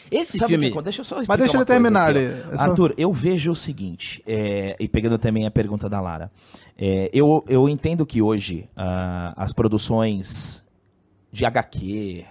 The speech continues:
Speaker 2: de filme, de série, elas passam por uma crise criativa absurda. Existe uma crise criativa, mas como existe também uma agenda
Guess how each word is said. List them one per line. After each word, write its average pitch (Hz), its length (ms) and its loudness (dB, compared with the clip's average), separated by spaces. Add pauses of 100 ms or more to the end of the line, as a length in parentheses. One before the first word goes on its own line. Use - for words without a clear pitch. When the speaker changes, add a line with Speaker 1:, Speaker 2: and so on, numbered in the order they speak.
(120)
Speaker 2:
de 98 280 -8
filme, 107 420 -2
de 92 80 -12
série, 110 400 -6
elas 120 300 -4
passam 160 400 -4
por 151 180 2
uma 151 160 2
crise 175 420 0
criativa 147 640 -4
absurda. 127 840 -4 (680)
Existe 131 300 -2
uma 214 120 2
crise 147 420 -2
criativa, 113 760 -4 (600)
mas 160 420 0
como 294 360 0
existe 123 520 -4
também 117 400 2
uma 117 220 2
agenda 107 720 0